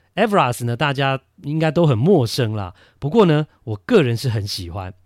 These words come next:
那据说呢，洋基也是锁定他很久了。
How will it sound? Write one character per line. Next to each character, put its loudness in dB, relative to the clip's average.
那 -4
据 0
说 0
呢， 2
洋 0
基 -4
也 -2
是 -6
锁 -10
定 -2
他 -4
很 -6
久 -6
了。 -20